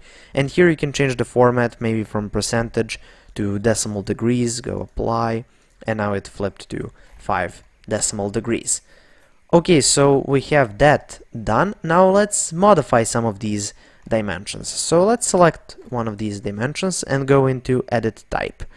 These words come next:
But before we do that, here, let's just talk about this leader here. So if you, if you don't like this dimension being here, let's say you have a wall running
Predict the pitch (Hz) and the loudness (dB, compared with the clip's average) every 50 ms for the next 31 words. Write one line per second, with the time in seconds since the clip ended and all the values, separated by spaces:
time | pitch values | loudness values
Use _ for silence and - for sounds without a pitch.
0 | - - - - - - 127 131 131 139 143 - - 214 220 214 185 185 190 185 | -20 -20 -20 -14 0 2 2 2 4 2 -4 0 2 4 4 4 4 2 4 6
1 | 190 185 - - - _ _ _ _ _ - - 185 185 175 - - _ _ _ | 6 4 4 2 -14 _ _ _ _ _ 2 6 6 8 8 6 2 _ _ _
2 | _ _ - - 160 156 147 143 147 139 - - - - _ _ - 131 123 120 | _ _ 0 2 2 2 2 0 0 0 0 -2 -8 -14 _ _ 0 2 2 2
3 | - 117 117 113 - - 107 110 110 - - - - 127 127 120 110 98 98 104 | 2 2 2 2 2 0 -2 -2 -2 -2 -2 -4 0 0 2 2 2 0 -2 -6
4 | - - - 50 - - - - - - _ - - _ _ _ - - - - | -6 -8 -8 -8 -8 -10 -14 -18 -20 -20 _ -20 -20 _ _ _ -10 -8 -2 2
5 | 147 139 139 139 - - _ - - 180 196 - - 262 254 240 - - - 202 | 4 6 6 4 4 0 _ -4 -4 -4 -4 -4 -6 -6 -6 -6 -6 -6 -6 -6
6 | 196 - - 240 233 220 190 170 165 156 151 175 175 165 - - 151 147 143 139 | -6 -4 -4 -2 -2 -2 -4 -6 -8 0 2 2 2 2 0 0 4 6 6 4
7 | 127 127 131 123 117 117 120 120 120 117 113 - - 107 104 104 107 104 101 - | 4 2 0 0 2 2 0 2 2 0 0 -2 -6 -6 -4 -4 -4 -6 -6 -4
8 | - 113 107 113 127 135 131 - - 139 131 127 127 - - - - _ _ _ | -2 -2 0 2 0 0 0 0 2 2 2 2 0 -6 -20 -20 -20 _ _ _
9 | _ - 120 113 - - 123 117 110 101 - - 123 120 113 110 - - - - | _ -6 -6 -4 -2 2 4 4 4 2 0 -2 -2 0 0 0 -2 -4 -8 -10
10 | - 117 117 123 120 110 104 101 95 95 104 - _ _ _ - - - - - | -8 -2 4 6 8 8 8 6 4 0 -4 -10 _ _ _ -20 -20 -20 -20 -20
11 | - - - _ - - 117 117 113 110 107 104 104 101 | -20 -20 -20 _ -6 -2 2 4 4 2 2 -2 -6 -8